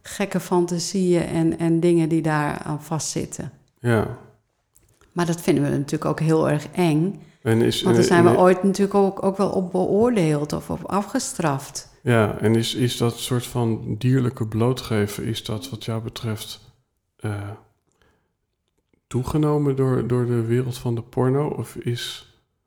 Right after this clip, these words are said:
Speaker 2: eh, of was dat vroeger, ja, eh, onbesproken, wat, wat eigenlijk vanzelf al veel meer ging? Ehm, en nu hebben we dat, eh, ja, ergens in, in, ja, in de wereld van porno alleen nog.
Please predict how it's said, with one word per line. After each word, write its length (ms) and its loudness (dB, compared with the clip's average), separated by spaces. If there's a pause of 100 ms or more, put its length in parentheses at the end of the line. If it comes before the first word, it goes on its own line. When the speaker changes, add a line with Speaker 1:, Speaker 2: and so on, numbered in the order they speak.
(260)
Speaker 2:
eh, 320 0 (300)
of 160 -4
was 160 0
dat 160 -2
vroeger, 560 0 (180)
ja, 360 -2 (280)
eh, 60 -4 (280)
onbesproken, 760 2
wat, 280 -2 (120)
wat 180 -2
eigenlijk 400 0
vanzelf 540 2
al 100 2
veel 220 0
meer 200 4
ging? 420 -2 (420)
Ehm, 540 2 (560)
en 200 0
nu 240 4
hebben 300 -2
we 80 -2
dat, 360 -6 (100)
eh, 280 -6
ja, 180 -6 (480)
ergens 400 -6
in, 180 0 (140)
in, 440 -6
ja, 160 -6
in 120 -2
de 100 -4
wereld 280 -4
van 180 -6
porno 320 2
alleen 260 0
nog. 320 -8